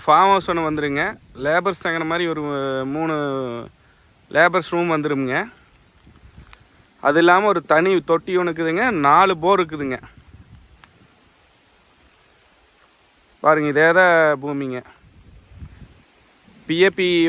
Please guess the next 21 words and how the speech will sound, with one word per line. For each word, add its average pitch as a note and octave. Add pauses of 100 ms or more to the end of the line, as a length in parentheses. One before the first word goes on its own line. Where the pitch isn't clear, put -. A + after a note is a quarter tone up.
வாய்க்காத்தனி E3+
வாயுங்க. D3+ (640)
உங்களுக்கு C#3+ (140)
நல்ல G3 (120)
தண்ணி F#3
சோர்ஸ் F#3
உள்ள F#3
பூமிங்க. D3 (240)
வாய்க்காத்தனி E3 (540)
பாயிற D3
மாதிரியே D3+ (440)
உங்களுக்கு D3+ (120)
ஓடையொட்டியே G3
இந்த F#3
பூமி F3 (100)
வந்துருமுங்க. C#3 (1700)
நல்ல E3+
பூமிங்க. D3+ (2750)
வாங்க, C#3+
கிணத்து D3
பார்க்கலாம். A#2